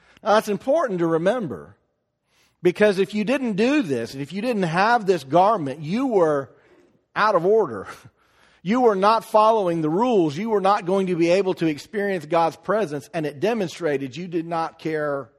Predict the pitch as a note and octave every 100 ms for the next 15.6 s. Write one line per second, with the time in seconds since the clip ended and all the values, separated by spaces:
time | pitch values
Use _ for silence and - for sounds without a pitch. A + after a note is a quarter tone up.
0 | _ _ _ _ B2+ C3 B2+ A#2+ C3 B2
1 | G2+ F2+ F#2 - _ _ _ _ _ _
2 | _ _ _ B2 B2 B2 A#2 - A#2 A2+
3 | A#2 F#2 A#1+ _ _ _ _ _ _ _
4 | _ _ _ _ - F#3 G3+ - C#4 C#4+
5 | - F#3+ E3+ E3 D#3+ D#3+ - - - -
6 | A#3 A#3 G3+ G3 F3+ D#3+ C#3+ - E3 D3
7 | G#2+ G#2 - _ - - F#3+ F#3+ G#3+ A#3
8 | C#4+ C#4+ A#3+ A3+ G#3+ A3 G3+ G3 G3 F#3+
9 | E3+ E3+ D3+ - F#3 E3+ D#3+ C#3+ C#3+ -
10 | G3+ A#3 G3+ G#3 - F#3+ F3 E3+ F3 -
11 | E3 - G3+ G3+ E3 - E3+ D#3+ C#3+ -
12 | E3 D#3 D3+ C3+ A#2+ G3 G#3 G#3+ F3 F3
13 | F3+ E3 D3+ D3 F#3 E3+ D#3 C#3 D#3+ D#3
14 | F3+ G3 E3 D3+ D#3+ D3+ D#3 - C#3 D3
15 | D#3+ E3 E3 D#3+ D3 -